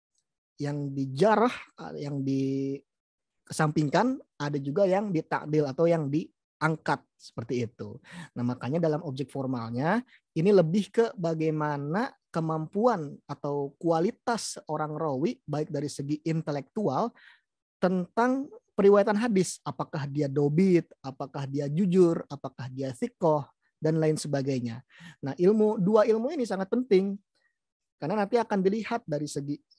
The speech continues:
logikanya, misalnya ketemu atau enggak. Kalau ketemu, bolehlah, tapi dilihat lagi, andai pun ketemu, apakah dapat terpercaya? Seperti itu. Nanti akan saling berkaitan. Kita sedikit mengulas dulu ya dari tawarikh arwah gitu ya.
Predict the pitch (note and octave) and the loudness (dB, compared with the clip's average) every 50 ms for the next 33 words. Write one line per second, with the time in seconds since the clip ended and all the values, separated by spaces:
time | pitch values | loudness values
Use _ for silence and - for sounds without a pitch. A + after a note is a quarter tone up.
0 | _ - F3 F3+ D#3+ D3+ D#3 D#3+ D3+ - - E3+ D#3 E3 F3 D#3+ D3+ C#3+ - C#3+ | _ -14 -6 -2 -2 -2 0 -2 -4 -2 -2 -2 -2 -2 -2 -4 -4 -4 -4 -6
1 | D3 C#3+ C#3 - - - - D3+ D#3+ E3+ F3 E3 D#3+ D#3+ - E3+ F3 F3 F3+ G3 | -6 -6 -8 -8 -8 -4 -2 -2 0 0 0 0 0 0 0 0 0 2 2 0
2 | F#3 - _ - - F3+ G3+ G#3+ G3+ G#3+ - A#3 A#3 C4+ C#4 B3+ - _ _ _ | 0 -2 _ -4 0 2 2 2 0 0 -2 0 0 0 0 -2 -4 _ _ _
3 | _ - B4 - - _ _ _ _ - C3+ D3 F3 G#3 G#3+ G#3+ E3 C#3 - D#3 | _ -20 -20 -20 -20 _ _ _ _ -6 -2 0 0 2 2 2 0 -2 -2 -4
4 | F#3 - B3 G#3+ A3 A3+ A3+ A#3 A3+ C4 C4 C4+ B3+ B3 A#3 - G3 F#3 F#3 F#3+ | -4 -2 0 2 2 4 4 4 4 4 -2 -2 -2 -2 -2 0 0 0 2 2
5 | F#3+ F#3+ G#3 F#3 F3+ G#3 - - C4+ B3+ G#3+ - - - - F3 - E3+ D3+ E3+ | 2 2 0 -2 -4 -4 -6 -4 -2 -2 -2 -4 -4 -6 -6 -6 -6 -4 -4 -4
6 | E3 - - - - F3+ E3+ - F3 E3 - C#3+ C3 C3+ E3 G3+ - _ _ _ | -4 -2 -4 -4 -2 -2 -2 -2 -4 -4 -4 -4 -2 0 0 0 -2 _ _ _
7 | _ _ _ _ _ _ _ - D#3+ D#3 D3+ D3 - D3 C#3+ C3+ - - B2+ A#2 | _ _ _ _ _ _ _ -12 -6 -6 -6 -4 -2 -2 -4 -4 -4 -6 -10 -8
8 | A#2 A#2 C3 D3 - G#3 G3+ F#3+ - F#3+ F#3+ E3+ E3 D#3+ G#3 A#3+ A3+ _ _ _ | -8 -6 -6 -4 -2 0 0 0 0 0 -2 0 0 0 0 0 -2 _ _ _
9 | - C#3+ C#3+ D3 D3+ D3 D3+ D3 - C3+ B2 A#2 A2+ A#2 A#2+ - _ _ _ _ | -6 -4 -2 0 2 0 0 0 -2 -4 -4 -6 -6 -10 -12 -14 _ _ _ _
10 | _ _ _ _ _ - D#3+ - F#3+ F#3+ F#3+ G3 G3 G3 G3 F3 - F3+ E3+ E3 | _ _ _ _ _ -6 -2 2 4 6 6 6 6 4 2 0 -2 -2 -2 -2
11 | - F#3 - _ _ _ - E4+ A#3 G#3+ F3+ F#3 F#3 F#3 F#3 F3+ - - - F#3 | -4 -6 -8 _ _ _ -14 -6 -2 0 0 2 2 2 2 0 0 0 2 2
12 | E3+ D#3 D3 D3 C#3+ D3+ D3 D3+ D3+ - D3+ D3 D3 C#3+ C#3+ D3 - D#3+ D3 C#3 | 4 4 4 2 2 2 0 0 0 0 0 2 2 2 0 -2 -4 -6 -4 -2
13 | C#3 C#3 D#3+ F3 F3 D#3+ B2+ A#2+ - A2+ A#2 A#2+ | 0 0 0 0 -2 -4 -10 -12 -12 -14 -14 -16